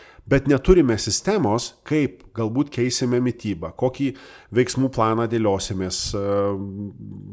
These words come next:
papildomoms pin-, pajamoms ar ten partnerystei užmegzti, greičiausiai niekas neįvyks.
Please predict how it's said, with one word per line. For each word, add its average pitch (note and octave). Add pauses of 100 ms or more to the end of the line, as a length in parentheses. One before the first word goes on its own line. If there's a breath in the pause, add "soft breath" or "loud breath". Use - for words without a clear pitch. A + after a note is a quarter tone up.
(320)
papildomoms A#2
pin-, A2+ (160)
pajamoms G#2
ar G#2+
ten G#2
partnerystei A2
užmegzti, A2+ (500 loud breath)
greičiausiai C3+
niekas F#2+
neįvyks. D3